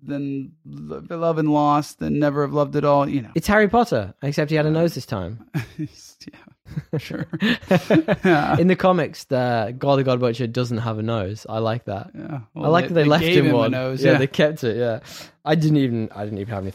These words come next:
Speaker 2: tones and themes. What about three best and three worst then?
Speaker 1: Uh, Chris Hemsworth is still good even when he's bad.
Speaker 2: It's true.
Speaker 1: Uh, Zeus
Speaker 2: <laughs>
Speaker 1: and his humor
Speaker 2: <laughs>
Speaker 1: and all his ladies.
Speaker 2: <laughs> All his ladies.
Speaker 1: And Gore.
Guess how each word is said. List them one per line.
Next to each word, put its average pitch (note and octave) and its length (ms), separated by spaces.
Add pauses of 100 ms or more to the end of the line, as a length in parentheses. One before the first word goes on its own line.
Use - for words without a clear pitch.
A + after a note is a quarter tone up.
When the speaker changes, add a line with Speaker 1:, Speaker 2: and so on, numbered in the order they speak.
Speaker 2:
tones G#2+ 260
and - 60
themes. G#2+ 260
What F3 120
about E3+ 300 (260)
three E3 180
best C#3 220
and C3 80
three B2 140
worst G#2 260
then? G2 240 (340)
Speaker 1:
Uh, C#3+ 380 (220)
Chris F3+ 220
Hemsworth E3 460
is C3+ 240
still D#3 380
good D3 240
even C#3 200
when C#3 100
he's B2 120
bad. A#2+ 300
Speaker 2:
It's C3 100
true. C3+ 280 (140)
Speaker 1:
Uh, B2 800
Zeus C#3 640 (400)
Speaker 2:
<laughs> - 380
Speaker 1:
and B2 180
his A#2 140
humor B2 420 (120)
Speaker 2:
<laughs> - 140
Speaker 1:
and - 460
all C3+ 120
his A#2+ 180
ladies. - 440 (380)
Speaker 2:
<laughs> F3+ 320
All F#3+ 80
his - 280
ladies. A#2+ 400
Speaker 1:
And C3 420
Gore. A#2 440